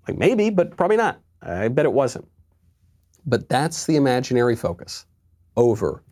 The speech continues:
the real problems in the country. Goes all the way down to other universities. Go-, it even affects the conservative side of the political aisle, I'm sorry to say, which we'll get to in one second. First, though, thank you so much for subscribing to The Michael Knowles Show on Apple Podcasts. If you haven't done that already,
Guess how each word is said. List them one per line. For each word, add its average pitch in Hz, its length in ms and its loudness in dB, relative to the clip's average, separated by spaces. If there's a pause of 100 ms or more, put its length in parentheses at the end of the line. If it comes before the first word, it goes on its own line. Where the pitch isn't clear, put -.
the 107 80 0
real 117 440 2 (160)
problems 87 540 -2 (380)
in 110 120 2
the 104 60 0
country. - 420 -6 (960)
Goes 101 160 2
all 110 120 4
the 120 60 2
way 123 160 2
down 143 280 2
to 170 140 4
other 175 160 4
universities. 104 600 -2
Go-, 214 200 2
it 190 160 -2
even 269 280 2
affects - 640 -4 (400)
the - 80 -2
conservative 147 720 0
side 67 300 -4
of 101 80 -8
the 104 80 -8
political 110 380 0
aisle, 78 240 0
I'm 85 120 -8
sorry 87 260 0
to 78 80 -8
say, - 160 -8
which 87 160 -8
we'll 147 80 2
get 156 120 2
to 143 60 2
in 120 80 2
one 113 140 0
second. 101 320 -2 (240)
First, 240 240 0
though, 143 380 2 (520)
thank 247 200 0
you 170 80 2
so 151 120 0
much 104 220 -4
for 113 140 -4
subscribing 104 500 -2
to 131 80 -2
The 131 60 4
Michael 107 240 0
Knowles 95 180 -2
Show 110 120 -2
on 95 80 -2
Apple 92 200 -4
Podcasts. 107 580 -2
If 185 80 0
you 175 120 2
haven't 185 320 0
done 151 160 2
that 131 140 2
already, 110 400 0